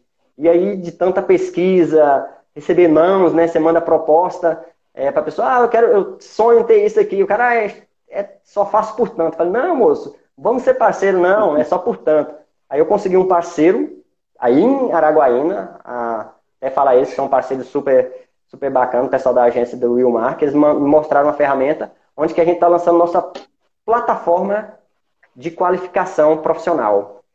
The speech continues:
Então, desde como você usar o status do WhatsApp,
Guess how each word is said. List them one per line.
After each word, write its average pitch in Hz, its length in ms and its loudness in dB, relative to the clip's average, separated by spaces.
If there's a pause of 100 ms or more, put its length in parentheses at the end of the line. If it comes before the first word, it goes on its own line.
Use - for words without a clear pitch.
(120)
Então, 175 520 0 (320)
desde 214 960 0 (240)
como 285 380 2
você 190 760 2 (300)
usar 190 360 0
o 220 80 0
status 247 460 -4
do 226 100 -6
WhatsApp, 208 760 -2